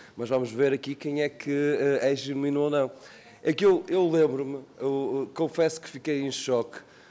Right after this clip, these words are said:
porque sei bem o que é pertencer a uma população ameaçada, eh, por um fogo,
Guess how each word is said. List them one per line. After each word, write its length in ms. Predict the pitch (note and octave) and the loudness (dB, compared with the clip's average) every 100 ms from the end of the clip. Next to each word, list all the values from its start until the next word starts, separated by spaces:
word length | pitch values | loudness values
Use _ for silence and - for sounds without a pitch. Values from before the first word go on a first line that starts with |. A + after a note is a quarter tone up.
| - | -20
porque 380 | - C#3 - C3+ | -12 -12 -8 -8
sei 300 | C3 - D3+ | -6 0 0
bem 340 | B2 D3 D3 C#3+ | 2 2 2 0
o 60 | |
que 160 | C3+ C#3+ | -4 -4
é 60 | |
pertencer 380 | B2+ - C3+ C#3+ | -4 -6 -6 -4
a 40 | C3+ | -2
uma 160 | C3+ | -2
população 500 | C3 A#2+ B2+ B2+ B2+ | -6 -10 -8 -6 -4
ameaçada, 560 | B2 B2+ - C3 B2+ A#2 | -4 -4 -2 -2 0 2
eh, 600 | A#2 A2 - G#2+ G#2+ G#2 | 2 0 -2 -2 -2 -4
por 180 | - A#2+ | -4 -4
um 100 | A#2 | -4
fogo, 400 | - A#2+ G#2+ | -4 -2 -2